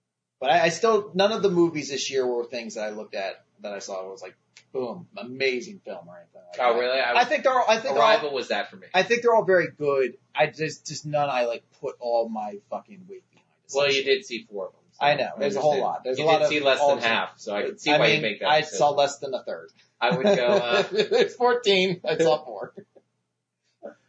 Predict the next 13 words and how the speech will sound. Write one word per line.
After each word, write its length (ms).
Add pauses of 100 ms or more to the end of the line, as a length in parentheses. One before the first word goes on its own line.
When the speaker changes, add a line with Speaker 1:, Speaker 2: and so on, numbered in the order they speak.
Speaker 2:
Oh, 140
I 120
meant 160
just 200
of 100
the 60
best 320
picture 180
Speaker 1:
Oh, 280
well, 240
Speaker 2:
category. 260
Speaker 1:
then 160
yes. 340